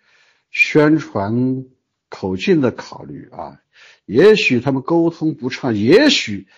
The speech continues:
确实有些事情他就不告诉你啊，他就不告诉老百姓。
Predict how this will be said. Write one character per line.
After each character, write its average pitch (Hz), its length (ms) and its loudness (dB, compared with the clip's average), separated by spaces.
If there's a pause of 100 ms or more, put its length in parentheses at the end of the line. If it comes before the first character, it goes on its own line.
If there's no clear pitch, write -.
(120)
确 269 380 2
实 139 720 -2 (640)
有 113 200 -2
些 180 200 4
事 208 220 0
情 - 340 -6
他 240 240 -6
就 320 180 2
不 - 380 -6
告 415 300 4
诉 117 180 -6
你 82 280 -16 (180)
啊， 87 100 -14
他 240 140 -2
就 381 140 2
不 349 100 -4
告 339 260 4
诉 185 100 2
老 147 140 4
百 117 140 0
姓。 - 260 -6